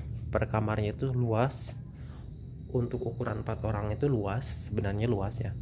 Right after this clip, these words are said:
Nah, selain di belakang tadi ada kamar mandi, di depan juga ini ada.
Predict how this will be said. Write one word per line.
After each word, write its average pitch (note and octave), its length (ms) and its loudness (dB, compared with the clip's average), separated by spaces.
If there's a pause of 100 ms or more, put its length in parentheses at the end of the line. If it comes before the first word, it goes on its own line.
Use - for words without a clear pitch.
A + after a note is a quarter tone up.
(960)
Nah, F#2 560 -2 (560)
selain G2+ 880 4
di G2 80 4
belakang F#2+ 400 2
tadi G2 400 2
ada G#2+ 240 4
kamar G2+ 240 4
mandi, G2 240 2
di G2 80 0
depan G2 320 2
juga G2 240 4
ini G#2+ 80 6
ada. G2 240 4